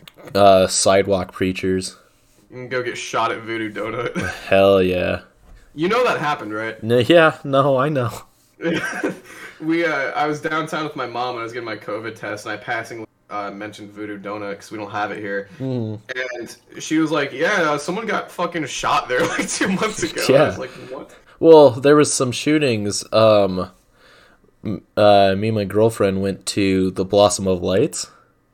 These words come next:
Speaker 1: What's that?
Speaker 2: Um, so, you know, you know, down by my house, uh, the light show that they put on in, like, the gardens area?
Speaker 1: Yeah.
Speaker 2: Yeah, it's like that, but at the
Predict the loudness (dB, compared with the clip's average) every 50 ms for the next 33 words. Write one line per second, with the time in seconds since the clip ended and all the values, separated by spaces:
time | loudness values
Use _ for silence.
0 | _ _ _ _ _ _ _ _ _ _ _ _ _ _ _ _ _ _ _ _
1 | _ _ _ _ -18 -14 -14 -12 -12 -10 -10 -8 -8 -8 -10 -4 2 4 6 6
2 | 8 6 4 2 2 2 4 6 6 8 6 6 4 2 2 4 6 6 6 6
3 | 6 6 6 6 4 2 0 -4 -6 _ _ -20 -20 -20 _ _ _ _ _ _
4 | _ _ _ _ _ _ -6 -2 0 2 4 4 2 2 -2 -12 _ _ 4 6
5 | 6 6 8 6 4 4 4 2 0 0 2 2 2 2 0 -2 -4 -4 -6 -4
6 | 0 2 2 4 4 2 0 -2 -2 -4 -4 -2 -2 -2 -2 -2 -4 -2 0 2
7 | 4 4 4 4 2 2 2 0 -2 0 0 0 2 2 0 0 -2 -4 -6 -4
8 | -4 -4 -4 -6 -8 -8 -4 -6 -6 -4 -2 -2 0 0 0 0 -2 -2 -4 -2
9 | 0 2 2 2 2 0 0 -2 -6 -10 _ _ _ _ _ _ _ _ _ _
10 | -8 -4 -4 -2 -2 -4 -6 -8 -12 -18 _ -2 2 6 8 8 8 8 6 4
11 | 6 6 4 6 6 8 8 8 8 6 6 4 6 6 4 2 2 0 0 0